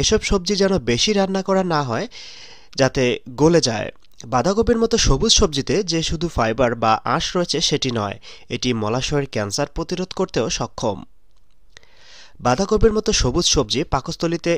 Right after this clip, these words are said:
ইন্দ্রল থ্রি কার্বিনল নামে এক রাসায়নিক পদার্থ তৈরি করতে পারে। অন্ত্রের শেষ ভাগে গিয়ে এটি স্টেম সেলের আচরণ বদলে দিতে পারে, যা অন্ত্রের নানা ধরনের রোগ নিয়ন্ত্রণ করতে সক্ষম।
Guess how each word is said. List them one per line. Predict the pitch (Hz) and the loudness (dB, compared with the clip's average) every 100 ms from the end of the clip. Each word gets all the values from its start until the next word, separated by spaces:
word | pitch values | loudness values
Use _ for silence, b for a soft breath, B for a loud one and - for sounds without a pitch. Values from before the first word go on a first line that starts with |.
| - | -2
ইন্দ্রল | 123 123 120 120 | -2 0 0 -2
থ্রি | - 160 160 - B B - | -2 -2 -2 -6 B B 0
কার্বিনল | 131 143 190 170 | 0 2 0 0
নামে | 151 107 107 202 - | 0 -2 -2 -6 -4
এক | 123 120 - | -4 -4 -8
রাসায়নিক | 117 151 156 170 - | -6 -4 -4 -4 -6
পদার্থ | 117 117 - 139 135 - | -4 -4 2 2 2 -2
তৈরি | 113 160 | -2 -2
করতে | 202 123 110 | -2 -4 -4
পারে। | 110 104 101 - - B B B - | -2 0 0 -6 -14 B B B 2
অন্ত্রের | 123 185 226 226 - | 2 4 2 4 4
শেষ | 208 214 | 2 2
ভাগে | 131 110 | -2 -2
গিয়ে | 101 104 110 139 | -6 -4 -2 0
এটি | 151 147 143 143 B B B - | -2 0 -2 -2 B B B -4
স্টেম | - 220 208 | 0 2 2
সেলের | 226 214 214 - | 0 0 0 0
আচরণ | 127 - 180 214 - 131 | 0 2 0 -2 -8 -4
বদলে | 113 117 147 | 0 0 2
দিতে | 190 185 175 | -2 0 0
পারে, | 147 127 | 0 0
যা | 147 127 | 0 0
অন্ত্রের | - 113 - 120 - 117 | 0 -4 0 -2 -2 -4
নানা | 110 113 | -2 -2
ধরনের | 147 160 165 165 151 107 | 0 0 0 0 -2 0
রোগ | 113 202 202 | 2 2 2
নিয়ন্ত্রণ | 185 160 120 | -2 0 -2
করতে | 113 113 233 | -2 -4 -2
সক্ষম। | - 214 - 117 | -4 -4 -2 -2